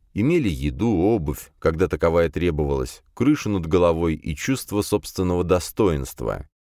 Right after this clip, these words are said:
В каком-то смысле целую жизненную философию. Береговой народ в действительности был своеобразной гильдией, куда лучше многих. Чтобы твёрдо знать, каков ты на самом деле,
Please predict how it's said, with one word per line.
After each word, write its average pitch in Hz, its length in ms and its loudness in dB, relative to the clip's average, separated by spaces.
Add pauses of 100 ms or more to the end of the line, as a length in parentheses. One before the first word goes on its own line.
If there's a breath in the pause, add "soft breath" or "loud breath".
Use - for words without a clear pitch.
(360)
В - 60 -20
каком-то 147 360 -2
смысле 151 420 0
целую 117 500 0
жизненную 82 540 -2
философию. 64 800 -4 (680)
Береговой 82 420 2
народ 90 340 2
в 78 100 -6
действительности 85 680 -2
был 82 200 0
своеобразной 85 680 2
гильдией, 67 580 -4
куда 90 240 0
лучше 90 260 0
многих. 71 560 -4 (140)
Чтобы 82 300 0
твёрдо 80 300 0
знать, 80 340 -2
каков 80 400 -2
ты - 100 -2
на 76 120 0
самом 71 360 -2
деле, 82 420 0